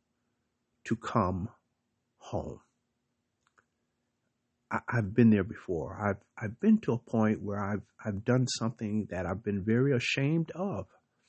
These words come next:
And, and I, I feel I'm not by myself. And God still yet, there was, there was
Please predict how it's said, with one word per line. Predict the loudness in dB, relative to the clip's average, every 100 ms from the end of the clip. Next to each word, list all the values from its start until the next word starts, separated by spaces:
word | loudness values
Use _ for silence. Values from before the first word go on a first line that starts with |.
| _ _ _ _ _ _ -6
And, | -4 -4
and | -2 0
I, | 2 -2 -6 _ -6
I | -4
feel | -2 0 0
I'm | 0 -2
not | -2 -2
by | -2
myself. | -2 -4 -6 -12 -14 -20 _ _ _ _ _ _ _ _ _ _ _ _ _ -2
And | 4 6 6 4 0 -10 _ _ _ _ _ _ _ _ _ _ _ _ _ _ _ _ _ _ _ _ _ _ _ _ -12 -2
God | 0 0 -2 -2
still | -6 -4 2 2 4 0 -2
yet, | -2 2 2 0 -12 -20 -16 -4
there | -4
was, | -4 -8 -10 -6
there |
was | -4